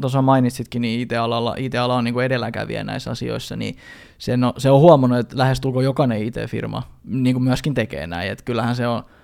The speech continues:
etenkin tässä markkinassa, niin vähän niin kuin pakko olla se i-, niin kuin sovelluskehittäjä siellä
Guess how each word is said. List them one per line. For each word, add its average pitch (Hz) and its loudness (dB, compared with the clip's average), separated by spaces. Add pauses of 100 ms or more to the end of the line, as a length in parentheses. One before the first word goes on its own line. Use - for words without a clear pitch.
(260)
etenkin 127 0
tässä 127 0
markkinassa, 113 -6
niin 107 -6 (240)
vähän 127 -4
niin 117 -2
kuin 123 -10
pakko 120 -4
olla 120 -8
se 120 -8 (300)
i-, 131 -2
niin 127 -2
kuin 110 -4 (220)
sovelluskehittäjä 113 -6
siellä - -8